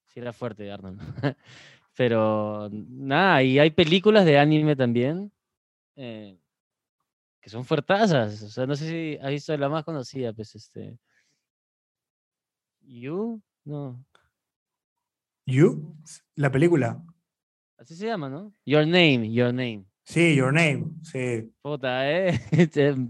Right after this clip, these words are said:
Speaker 1: me, me puso feeling, ¿no? Muy buena, muy buena pela, buena música, buena historia. Y es
Speaker 2: Ah,
Speaker 1: una pela de anime, ¿no?
Speaker 2: claro, ¿ha-, has visto, has visto, este, El Cisne Negro? La
Speaker 1: Sí.
Speaker 2: de, la de Natalie Portman, ya.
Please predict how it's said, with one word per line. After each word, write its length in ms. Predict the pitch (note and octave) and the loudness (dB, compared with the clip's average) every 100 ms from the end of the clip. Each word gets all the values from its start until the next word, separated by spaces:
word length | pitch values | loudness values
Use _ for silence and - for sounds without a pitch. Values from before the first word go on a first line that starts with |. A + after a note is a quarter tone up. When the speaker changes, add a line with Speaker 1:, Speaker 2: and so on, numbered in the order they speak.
| - | -10
Speaker 1:
me, 360 | - A#2+ A#2+ A#2+ | -12 -10 -8 -8
me 140 | A#2+ A#2+ | -8 -8
puso 240 | D3+ D#3+ | -6 -6
feeling, 340 | - G3+ C3+ | -4 -4 -4
¿no? 220 | A2+ B2+ F3 _ _ - _ _ - | -6 -10 -14 _ _ -20 _ _ -12
Muy 140 | B2+ | -4
buena, 360 | D3 D#3 D3 C3+ | -2 -2 -4 -6
muy 200 | C#3 C#3+ | -4 -4
buena 220 | D#3+ D#3 | -4 -4
pela, 300 | E3 C3 G#2+ | -6 -8 -8
buena 280 | A#2 C3 C#3 | -6 -4 -2
música, 500 | D3 D#3 - B2+ B2+ | -4 -8 -10 -10 -6
buena 160 | B2+ | -6
historia. 560 | C3+ - C#3+ B2 A2+ A2 _ _ _ | -8 -10 -10 -10 -12 -16 _ _ _
Y 120 | B2 B2+ | -6 -4
es 60 | |
Speaker 2:
Ah, 40 | D3 | -4
Speaker 1:
una 100 | D3+ | -6
pela 220 | C#3 D3+ D#3 | -8 -4 -4
de 80 | G3+ | -4
anime, 340 | G3 D3+ C#3 | -6 -10 -10
¿no? 80 | D3 F#3+ E3 D#3+ - | -10 -12 -14 -16 -2
Speaker 2:
claro, 220 | D3 C3+ C3 | 2 2 4
¿ha-, 260 | D3 D3+ | 4 6
has 80 | E3 | 8
visto, 640 | F3 E3+ F#3+ F#3 E3+ B2+ - - - | 8 6 6 8 6 4 -6 -16 -8
has 160 | - F3+ | 4 8
visto, 360 | G#3 G#3+ G#3+ G3+ | 8 6 6 4
este, 840 | D#3 - D#3 C3 B2 A#2+ A#2+ A#2+ - | 4 -2 0 0 -2 -4 -6 -8 -4
El 140 | C3 | -4
Cisne 340 | - E3 E3 E3+ | 2 2 6 6
Negro? 460 | E3 D#3+ G3 - - _ _ _ _ _ _ _ _ _ _ _ _ | 8 8 6 2 -12 _ _ _ _ _ _ _ _ _ _ _ _
La 240 | - C#3 B2+ | 0 6 6
Speaker 1:
Sí. 40 | B2+ | 6
Speaker 2:
de, 160 | B2 | 2
la 120 | C#3 C3+ | 4 4
de 60 | |
Natalie 300 | C#3 D3+ E3+ | 6 4 4
Portman, 340 | E3 E3 D#3+ F3 | 6 4 4 2
ya. 280 | D3+ B2+ | 2 2